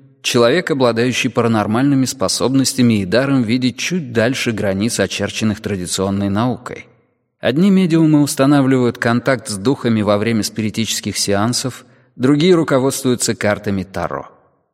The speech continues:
Человеческим попыткам войти в контакт с умершими при посредничестве медиума не одна сотня лет. Израильский царь Саул спрашивал совета у духа пророка Самуила за тысячу лет до нашей эры.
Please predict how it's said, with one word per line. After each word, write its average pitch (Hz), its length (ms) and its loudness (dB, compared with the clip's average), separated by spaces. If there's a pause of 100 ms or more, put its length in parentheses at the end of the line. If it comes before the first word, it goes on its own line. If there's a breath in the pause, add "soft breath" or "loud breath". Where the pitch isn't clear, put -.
(180)
Человеческим 180 640 2
попыткам 131 600 -2
войти 113 300 2
в - 80 -6
контакт 110 460 -2
с - 80 -4
умершими 110 500 0
при 98 160 -6
посредничестве 98 840 -2
медиума 151 680 2
не 143 180 4
одна 113 340 0
сотня 98 440 -4
лет. - 340 -10 (380)
Израильский 139 580 2
царь 131 240 0
Саул 131 420 0
спрашивал 92 540 -4
совета 104 460 0
у 95 100 0
духа 113 320 0
пророка 98 460 -2
Самуила 98 640 -2
за 104 180 0
тысячу 151 480 -6
лет 101 260 -2
до 98 140 0
нашей 85 400 -6
эры. - 340 -10